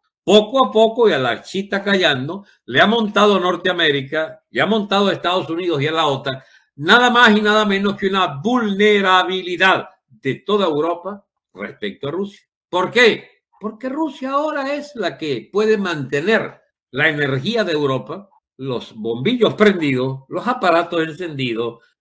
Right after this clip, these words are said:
eh, todo. Porque la energía rusa es la que va a imponer una especie de patrón de consumo en toda Europa,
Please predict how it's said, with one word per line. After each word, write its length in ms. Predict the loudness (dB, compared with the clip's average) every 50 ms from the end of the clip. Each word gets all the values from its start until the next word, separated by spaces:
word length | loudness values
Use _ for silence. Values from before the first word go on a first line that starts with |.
| _ _
eh, 220 | -10 -10 -8 -2
todo. 500 | 2 2 2 2 2 -2 -6 -10 _ _ _ _ _ _ -2
Porque 500 | 0 0 0 0 0 0 0 0 -2 -2
la 200 | -2 0 0 2
energía 580 | 2 0 0 -2 -2 -4 -6 -4 -2 -2 0 0
rusa 580 | 0 0 0 -2 -2 -2 -4 -6 -6 -6 -8 -14 -20 _ _ _ _
es 180 | -4 -2 -2 -2
la 220 | -2 -2 -4 -4
que 160 | -4 -6 -6 -2
va 400 | 0 2 2 2 2 0 -2 -8 -16 _ _ _ _
a 160 | 2 2 4
imponer 840 | 4 2 0 -2 -2 0 0 2 4 6 6 6 4 2 -2 -6 -10 _ _ _ _ _ _ -12
una 220 | -8 -4 -2 -2
especie 420 | -4 -2 -2 -2 -2 0 0 2 2
de 120 | 2 2
patrón 680 | 2 0 -2 -2 -2 0 0 0 0 0 -2 -6 -8 -4
de 220 | -2 -2 -2 0
consumo 680 | 0 -2 -2 -2 -4 -6 -6 -6 -4 -4 -6 -8 -10 -12
en 320 | -16 -16 -16 -16 -18 -12 _
toda 260 | -4 -4 -4 -4 -6
Europa, 560 | -6 -6 -6 -6 -6 -6 -8 -14 -18 -18 _